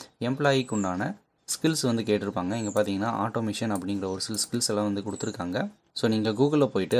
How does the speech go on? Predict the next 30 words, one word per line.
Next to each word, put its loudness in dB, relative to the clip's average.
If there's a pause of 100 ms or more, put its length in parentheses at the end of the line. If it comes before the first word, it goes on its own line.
ஆட்டோமேஷன் 0
ஸ்கில்ஸ் -2
அப்படின்னு 0
டைப் -2
பண்ணீங்க -2
அப்படின்னா, -2
உங்களுக்கு -4
கோர்ஸ் 2
கூட 2
ஓப்பன் 2
ஆகும். -2 (280)
So, 0
அந்த 6
கோர்ஸை 4
வந்து 2
நீங்க 0
தாராளமா -2
இதே -2
மாதிரி -2
ஃப்ரீயா 0
வந்து -4
படிச்சுக்க -4
முடியும். -4 (240)
So, 0
அந்த 0
கோர்ஸை 6
கம்ப்ளீட் 4
பண்ணிட்டீங்க 2
அப்படின்னாலும் 0
உங்களுக்கு 0